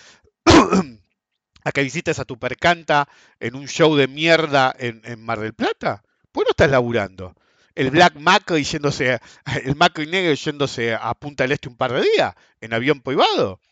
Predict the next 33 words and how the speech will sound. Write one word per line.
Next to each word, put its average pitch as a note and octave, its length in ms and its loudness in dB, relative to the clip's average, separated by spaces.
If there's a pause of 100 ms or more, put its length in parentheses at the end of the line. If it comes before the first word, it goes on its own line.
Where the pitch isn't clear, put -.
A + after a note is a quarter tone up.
(500)
Ah, G#3 260 8
pero G3 180 4
es F3 60 4
rico. F#3 440 4
<laughs> - 20 4
Eh, F4+ 480 4
lo D#4 140 6
pagaste C4 400 6
vos, D#3 260 10
quédate E3+ 320 4
tranquilo. C3 560 2 (400)
<clears throat> B3 260 8
Es C3 60 0
decir, D#3+ 260 -2 (180)
ahora A3+ 380 8
que D3+ 100 -4
se D3+ 100 -2
fue G3 160 4
a - 20 4
la E3+ 80 6
Antártida, F3 520 2
se G3 140 0
fue F#4 200 0
a - 40 4
la D4 80 6
Antártida G3 720 2
el C#3 80 2
presidente. C3+ 480 -4
¿A A#3 60 2
qué? - 260 0 (180)
A F4 120 8
boludear, F4 920 8
boludo. C#3+ 640 2